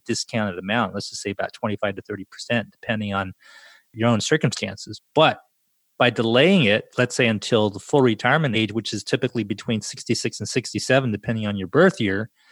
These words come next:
you could, in a sense, <laughs> guarantee,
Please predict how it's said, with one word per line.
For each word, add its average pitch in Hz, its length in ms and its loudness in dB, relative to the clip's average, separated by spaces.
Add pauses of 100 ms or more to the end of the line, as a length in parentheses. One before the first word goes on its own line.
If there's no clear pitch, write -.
(560)
you 165 280 6
could, 135 380 4 (340)
in 131 100 2
a 165 60 4
sense, 139 460 0
<laughs> - 40 -20
guarantee, 123 920 2